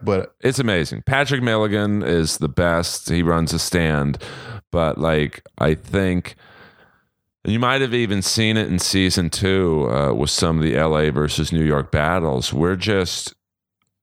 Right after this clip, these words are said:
Speaker 2: our fight cards are better. Like, you look at,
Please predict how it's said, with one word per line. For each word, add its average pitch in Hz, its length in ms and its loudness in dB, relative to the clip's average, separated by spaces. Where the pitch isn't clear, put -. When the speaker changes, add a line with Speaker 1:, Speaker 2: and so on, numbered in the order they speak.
Speaker 2:
our 85 120 2
fight 92 360 -2
cards 69 420 -2
are 62 80 0
better. 55 400 0
Like, 58 300 0
you 76 100 2
look 82 240 0
at, 76 180 0